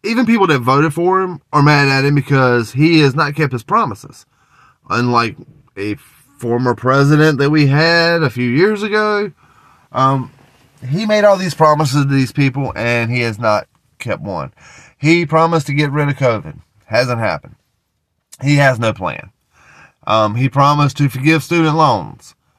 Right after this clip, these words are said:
which is a big thing for a lot of people because, you know, they wanna take out and get a bunch of money and not have to pay it back. Gee, wonder why they vote Democrat. Um,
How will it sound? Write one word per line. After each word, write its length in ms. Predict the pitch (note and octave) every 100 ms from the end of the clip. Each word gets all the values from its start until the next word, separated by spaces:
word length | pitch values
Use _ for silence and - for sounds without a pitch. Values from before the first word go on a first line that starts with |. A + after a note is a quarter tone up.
| _
which 200 | - C#3
is 140 | D3 C3
a 40 |
big 420 | A#2 F#3+ B3+ F#3+
thing 260 | - A#3 G#3
for 140 | D#3
a 80 | D#3
lot 180 | E3 D#3+
of 60 | D#3
people 420 | D#3+ D3+ C#3 C#3+
because, 560 | C3 C3 A#2 A2 -
you 120 | A2 C3
know, 140 | G#2+
they 140 | G#2
wanna 260 | C3+ C#3+ C3+
take 280 | C#3+ C3 -
out 320 | C3 A#2+ - -
and 320 | G2+ G2+ G2
get 140 | C3+
a 20 | B2+
bunch 200 | C3 B2
of 60 |
money 400 | C3+ G3+ F3 E3+ - - -
and 220 | - C4 A3+
not 160 | G#3
have 160 | F3 D3
to 80 | C#3
pay 160 | C3
it 80 | B2+
back. 280 | C#3 A2 - _ - A2+
Gee, 320 | B2 F3 A#2 - _ _ _ _ _
wonder 180 | C#3 D3
why 140 | C3+
they 100 | C3+
vote 240 | B2 A#2 B2
Democrat. 420 | F3 C3+ A#2 - _ _ _ _ _ _ _ _ _ _ _ _ _ _ _ _ _ _ _ _ _ _ _ _ _ _ _
Um, 380 | - C#3 C#3